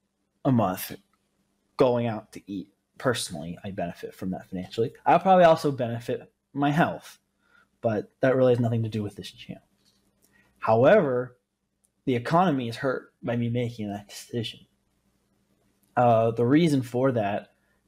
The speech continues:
is by me s-, keeping that four hundred dollars and just saving it, in theory,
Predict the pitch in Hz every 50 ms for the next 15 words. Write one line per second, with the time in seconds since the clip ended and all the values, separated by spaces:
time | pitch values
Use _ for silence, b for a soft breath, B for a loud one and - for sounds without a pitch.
0 | _ - 139 127 120 117 117 113 107 - - - - _ _ _ _ _ _ _
1 | _ _ _ _ _ _ _ _ - 131 123 123 123 120 117 117 123 139 143 143
2 | 139 135 135 131 - - _ - - - - - - 165 165 - 147 135 135 131
3 | 127 123 117 - - _ _ - 135 139 127 127 131 131 123 113 120 123 131 131
4 | 127 120 113 110 104 - 113 107 107 110 107 98 - - - _ _ _ - -
5 | - - 131 139 135 127 120 110 107 110 110 - - - 113 107 - 131 131 131
6 | 120 107 104 101 107 -